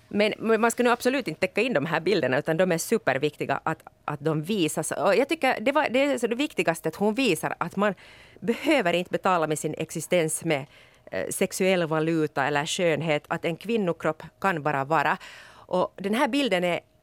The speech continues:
så långt från den där objektifierade manliga blicken, eh, som, som ska tillfredsställas. Att hon, hon är inte där för, för det,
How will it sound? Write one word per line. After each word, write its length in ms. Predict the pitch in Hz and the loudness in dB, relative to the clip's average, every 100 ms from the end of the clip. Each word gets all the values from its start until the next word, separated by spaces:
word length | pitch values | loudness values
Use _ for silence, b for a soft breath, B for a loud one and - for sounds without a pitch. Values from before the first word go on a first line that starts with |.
| - | -6
så 180 | - | 0
långt 240 | 294 269 262 | 2 2 0
från 140 | 175 165 | -4 0
den 120 | 170 | 0
där 120 | - | 0
objektifierade 800 | 165 180 - 185 - 208 165 151 | -2 -4 -4 -6 0 2 2 0
manliga 420 | 175 165 160 139 | 0 0 0 -2
blicken, 500 | 131 156 - - 104 151 B B B B B | -2 -2 -4 -4 -4 -4 B B B B B
eh, 120 | - 160 | -10 -4
som, 300 | 170 147 - | 0 -2 -4
som 200 | - 170 | -4 -2
ska 160 | 147 175 | -2 -4
tillfredsställas. 1000 | - 202 156 113 - - 147 98 131 160 | 0 0 0 -4 -8 -4 -4 0 -2 -4
Att 100 | - | -6
hon, 200 | 196 190 | -4 -4
hon 180 | 160 196 | -2 0
är 40 | |
inte 200 | 185 - | 0 0
där 180 | 180 156 | 0 0
för, 260 | - 143 113 - | 0 -2 -2 -2
för 120 | 165 | 0
det, 220 | 165 165 | 2 0